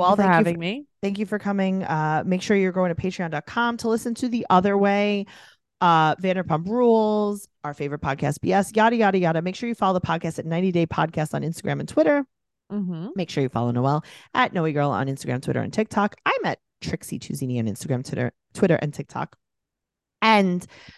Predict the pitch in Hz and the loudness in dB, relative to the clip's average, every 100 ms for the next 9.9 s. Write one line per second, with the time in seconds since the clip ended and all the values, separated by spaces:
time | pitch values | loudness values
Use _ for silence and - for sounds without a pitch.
0 | _ - 190 233 - 165 160 143 143 147 | _ 0 2 2 4 2 2 0 -2 -2
1 | 139 135 - 135 127 127 - - - - | -6 -6 -2 0 2 -2 -8 -10 -6 -6
2 | - 101 76 - - - - - 285 302 | -6 -6 -6 -8 -12 -20 -20 -4 0 2
3 | 262 226 196 180 165 156 151 151 - - | 2 2 4 2 2 0 -2 -4 0 4
4 | 311 254 190 156 165 151 147 139 135 143 | 4 4 0 0 -4 -8 -2 0 0 0
5 | - 165 175 170 - 196 196 180 165 160 | 0 2 0 0 0 0 0 -2 0 -2
6 | 160 - 143 139 131 131 - - - 185 | -4 -4 0 2 2 0 -4 -12 -2 2
7 | 175 135 143 190 - _ _ _ _ - | 4 4 4 2 -2 _ _ _ _ -14
8 | - 262 247 151 143 135 - 247 269 151 | -2 0 2 2 0 -2 0 0 2 0
9 | 135 - 135 117 139 127 104 - - | -2 -4 -8 -6 -6 -6 -6 -8 -14